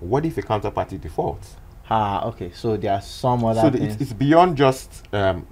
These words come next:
Speaker 1: netting and aggregation and novation. So, so you're right. Y-, you're speaking already to the building blocks. First, you want to net, right?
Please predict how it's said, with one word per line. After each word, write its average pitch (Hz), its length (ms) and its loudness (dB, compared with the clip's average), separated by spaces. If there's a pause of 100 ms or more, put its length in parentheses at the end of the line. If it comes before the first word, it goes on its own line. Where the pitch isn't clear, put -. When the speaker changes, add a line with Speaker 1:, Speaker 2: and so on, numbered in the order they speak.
(160)
Speaker 1:
netting 101 500 -4
and 92 120 -2
aggregation 85 680 -2
and 80 280 -4
novation. 78 580 -4
So, - 280 0
so - 140 -2
you're 113 160 2
right. 120 240 4 (280)
Y-, - 140 -12
you're 101 120 -6
speaking - 340 -4
already 110 280 2
to 82 120 -10
the 78 100 -6
building 90 380 -2
blocks. 76 320 -10 (240)
First, 151 360 2
you 107 60 0
want 113 140 0
to 90 100 -6
net, 90 380 -8 (640)
right? 101 260 -2